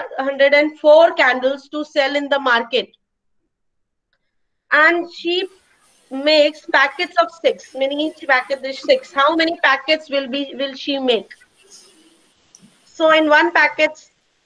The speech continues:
six in each packet she is going to make. So how many packets will she make? That also will be done by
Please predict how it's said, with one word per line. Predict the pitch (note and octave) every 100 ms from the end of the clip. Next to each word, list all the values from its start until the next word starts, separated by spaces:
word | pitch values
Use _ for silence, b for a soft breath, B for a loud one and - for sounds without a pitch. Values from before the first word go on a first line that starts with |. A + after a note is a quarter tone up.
| _ _
six | _ G4 F#4+ -
in | E4 D#4
each | E4 F4+ -
packet | C4+ C4+ C#4+ C#4
she | C#4+
is | C4
going | B3+ B3
to | C4 C4
make. | B3 C#4 - - - _ -
So | D#4 D#4
how | F4 G4
many | G4+ G#4+
packets | G4 D#4 D#4+ D#4+ D#4+ -
will | C#4+ C#4
she | - D4
make? | C#4+ B3+ A#3 -
That | C4+ C#4+ D4+
also | D4 D4+ D#4
will | C#4+ C4+
be | C4+
done | A#3+ C4 C4 C4
by | B3 B3